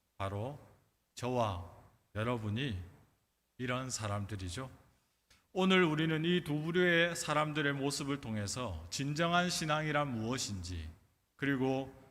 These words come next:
하나님의 말씀 앞에 서는 태도는 어떠해야 하는지 몇 가지로 살펴보기를 원합니다.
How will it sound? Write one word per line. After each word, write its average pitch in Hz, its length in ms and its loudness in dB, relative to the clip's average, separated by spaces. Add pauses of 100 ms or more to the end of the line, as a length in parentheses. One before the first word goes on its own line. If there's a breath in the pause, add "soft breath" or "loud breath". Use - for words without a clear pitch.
하나님의 170 400 6
말씀 147 380 2
앞에 156 200 2
서는 147 340 -2
태도는 170 520 0
어떠해야 165 580 0
하는지 117 580 -4 (360)
몇 139 180 -4
가지로 135 340 2
살펴보기를 131 840 -2
원합니다. 92 640 -4